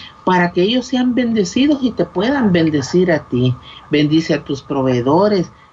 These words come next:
a quienes tú les compras, para que también esta es una cadena de bendición. Así también es en enfermedad.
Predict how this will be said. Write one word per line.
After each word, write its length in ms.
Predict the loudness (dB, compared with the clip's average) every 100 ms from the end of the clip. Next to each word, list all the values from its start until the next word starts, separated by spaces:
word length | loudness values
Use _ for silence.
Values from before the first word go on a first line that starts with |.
| _ -8
a 120 | -8
quienes 360 | -2 -2 -2 -2
tú 140 | 0
les 220 | 2 0
compras, 580 | -4 -2 0 0 -2 -6 -8 -16 -6
para 240 | -2 -2
que 120 | 0 -2
también 380 | 0 2 2
esta 180 | 2 0
es 60 | -2
una 260 | 0 -2
cadena 480 | -2 0 2 2 2
de 140 | 2 0
bendición. 440 | -2 -4 -4 -4 -6 -12 -4
Así 260 | 0 0
también 340 | 2 2 2 0
es 140 | 0
en 120 | 0
enfermedad. 680 | 0 0 0 2 2 2 0